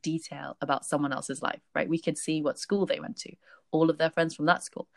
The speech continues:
then what college and what uni, and then what place of employment.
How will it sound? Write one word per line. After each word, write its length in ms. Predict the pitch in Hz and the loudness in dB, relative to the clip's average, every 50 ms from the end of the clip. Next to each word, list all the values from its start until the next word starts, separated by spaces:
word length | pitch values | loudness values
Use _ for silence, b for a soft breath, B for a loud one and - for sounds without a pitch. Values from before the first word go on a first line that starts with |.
| B B B B B B | B B B B B B
then 180 | - 151 147 143 | 0 2 2 2
what 160 | 139 - - | 0 -4 0
college 400 | - - 226 196 - - - - - | 4 6 6 6 6 2 -4 -10 -8
and 120 | - 147 | -6 -6
what 140 | 143 - - | -6 -6 -4
uni, 380 | 170 196 226 226 175 156 151 - - | -2 0 0 0 0 -4 -8 -8 -6
and 140 | 151 147 | -4 -4
then 160 | 143 143 143 139 | -4 -4 -4 -4
what 160 | 143 135 - _ - | -4 -4 -6 _ -4
place 240 | - 165 165 160 - | -2 -2 -2 -2 -4
of 80 | 151 | -6
employment. 640 | 156 147 147 - 214 214 196 - - - - - | -6 -4 0 2 2 2 2 0 -4 -8 -12 -18